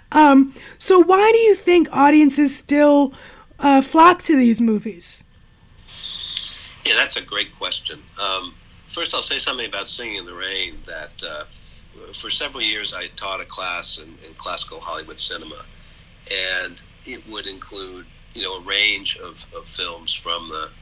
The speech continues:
Speaker 2: the nineteen thirties through the nineteen sixties, and some of them were very tough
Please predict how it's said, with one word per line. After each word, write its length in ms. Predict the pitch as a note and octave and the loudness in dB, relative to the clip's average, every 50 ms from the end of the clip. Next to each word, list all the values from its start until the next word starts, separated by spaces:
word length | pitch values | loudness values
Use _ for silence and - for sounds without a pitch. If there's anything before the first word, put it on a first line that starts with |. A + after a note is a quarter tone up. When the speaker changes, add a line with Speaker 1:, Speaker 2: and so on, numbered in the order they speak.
| - - - - - - - | -20 -20 -20 -20 -20 -14 -12
Speaker 2:
the 100 | F#2 F#2 | -10 -10
nineteen 380 | F#2 F#2+ F2 - - F#2 E2+ - | -10 -12 -12 -12 -10 -8 -8 -6
thirties 400 | - F2 E2 D#2+ E2 E2 - - | -6 -8 -8 -8 -10 -10 -10 -10
through 120 | F#2 E2 | -12 -12
the 60 | D#2+ | -12
nineteen 420 | C#2+ D#2+ D#2+ D#2 - - D#2+ D2+ - | -12 -12 -14 -14 -14 -16 -16 -16 -14
sixties, 640 | - - E2+ - - - - - - - - - - - - - - - - - - - - | -10 -10 -10 -10 -12 -16 -16 -16 -16 -16 -16 -18 -18 -18 -20 -20 -20 -20 -20 -20 -16 -8 -6
and 340 | A2 G#2 G2+ G2 F#2+ F#2+ - - - - - - - - - | -4 -4 -4 -6 -6 -10 -14 -20 -20 -20 -20 -20 -20 -20 -16
some 460 | - - - - - D#3 D#3 E3+ E3+ | -12 -10 -10 -8 -6 -6 -6 -6 -6
of 140 | D3+ - B2+ | -8 -8 -4
them 360 | B2 A2 A2 G#2 G2+ G2 - - - - - - | -4 -2 -2 -2 -4 -6 -8 -12 -18 -20 -20 -16
were 380 | G#2+ G#2+ G#2 G2+ G2+ G2 F#2+ - - - - - - _ - - - - - - - - _ - - - - | -14 -12 -10 -10 -10 -10 -12 -14 -18 -20 -20 -20 -20 _ -20 -20 -20 -20 -20 -20 -20 -20 _ -20 -20 -18 -8
very 360 | - A#2+ A#2+ B2 B2+ A#2 - - | -6 -4 -4 -4 -4 -6 -8 -8
tough 320 | - - G#2 F2+ - - | -12 -8 -8 -10 -10 -12